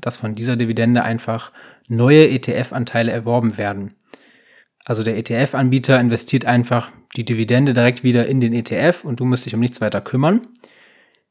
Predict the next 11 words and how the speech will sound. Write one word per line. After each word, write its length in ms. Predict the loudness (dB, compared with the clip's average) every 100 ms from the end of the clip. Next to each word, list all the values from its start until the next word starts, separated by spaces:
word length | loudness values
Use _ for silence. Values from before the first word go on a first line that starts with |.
| _ -6
Der 80 |
Gegenpart 800 | 0 2 2 -2 -2 -2 -2 -12 -14 -8
wäre 360 | -2 -2 0
ein 160 | 0 0
E 80 | -2
T 140 | -4
F 240 | -4 -2
mit 140 | -4 -2
dem 100 | -4
Stichwort 640 | -2 -4 -4 -4 -6 -8
Distributing, 1160 | -12 -4 -2 -2 -4 -4 -2 -2 0 -2 -2